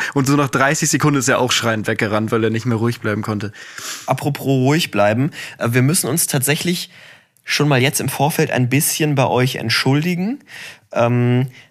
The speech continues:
Speaker 2: weil wir in dieser Folge, glaub ich, beide nicht so laut sein können, oder? Es ist nämlich gerade Montagabend, dreiundzwanzig Uhr dreißig.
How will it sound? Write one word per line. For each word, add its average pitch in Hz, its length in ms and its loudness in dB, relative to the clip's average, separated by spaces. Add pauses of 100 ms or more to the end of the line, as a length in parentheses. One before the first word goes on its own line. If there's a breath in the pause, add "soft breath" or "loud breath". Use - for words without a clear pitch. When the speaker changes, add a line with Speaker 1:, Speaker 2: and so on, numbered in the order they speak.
Speaker 2:
weil 127 160 2
wir 196 80 0
in 175 60 -2
dieser 135 200 0
Folge, 175 320 -2
glaub 143 180 0
ich, 135 160 -4
beide 160 300 0
nicht 156 240 -2
so 131 140 0
laut 131 420 2
sein 92 320 -2
können, 90 320 -4
oder? 147 240 0
Es 160 80 -2
ist 139 140 -2
nämlich 131 240 0
gerade 117 240 0
Montagabend, 135 1000 0
dreiundzwanzig 143 720 0
Uhr 117 100 0
dreißig. 113 480 2